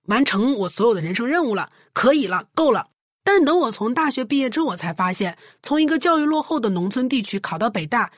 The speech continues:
确实是完成了一个跨越式的增长，但是放到这个社会上远远不够，这也是为什么那么多寒门学子后来会面临悲剧的原因。毕业之后呢，我在年轻的时候仍然会被钱这个东西绑得死死的，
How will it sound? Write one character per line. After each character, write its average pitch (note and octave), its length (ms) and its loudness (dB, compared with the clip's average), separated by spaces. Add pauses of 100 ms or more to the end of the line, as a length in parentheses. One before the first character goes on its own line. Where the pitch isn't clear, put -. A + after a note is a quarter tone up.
(140)
确 F#4+ 240 4
实 F#3 200 -2
是 F3+ 160 -6
完 F3 200 -4
成 G3 200 -2
了 F#3 100 -2
一 E3+ 80 -4
个 F3+ 260 0 (280)
跨 C4+ 180 0
越 G#3 120 0
式 G3 120 -4
的 F#3+ 100 -4
增 G#3+ 220 -2
长， - 120 -4 (280)
但 E4+ 160 4
是 E4+ 60 4
放 G4 180 4
到 F4 100 2
这 E4 120 0
个 D4+ 80 0
社 D#4+ 180 -2
会 D4+ 140 -2
上 A#3+ 180 -2
远 F3 140 -4
远 F3+ 140 -6
不 D#3+ 180 -10
够， F#3 260 -2 (240)
这 F4 140 2
也 C4+ 100 2
是 C4+ 160 -2
为 D4+ 160 -2
什 G#3+ 100 -4
么 F3+ 120 -4
那 B3 80 -2
么 G#3+ 120 -2
多 G3 240 -2
寒 F3+ 220 -6
门 G#3 160 -2
学 F#3+ 160 -4
子 F#3+ 140 -4
后 F3+ 120 -6
来 G3 140 0
会 G#3+ 100 -2
面 A3 240 -4
临 F#3 200 -4
悲 C4 120 0
剧 D4 140 0
的 F#3 100 -2
原 D#3 240 -6
因。 F3 160 -4 (480)
毕 F4+ 120 6
业 F4 160 4
之 C#4 120 -2
后 D#4 160 2
呢， A3 220 0
我 F3+ 140 -6
在 A3+ 320 -4 (260)
年 G#3 180 4
轻 F4+ 180 4
的 D4+ 120 2
时 F#3 100 -6
候 F3 140 -6
仍 F3+ 160 -4
然 C#4+ 160 0
会 A3+ 160 0
被 F#3+ 320 -4 (300)
钱 F3 340 0
这 D4+ 80 -2
个 C#4+ 80 -2
东 B3 180 -2
西 B3+ 120 -4
绑 D#3+ 200 -6
得 F3 80 -6
死 A3+ 260 0
死 F3+ 180 -2
的， C3+ 180 -12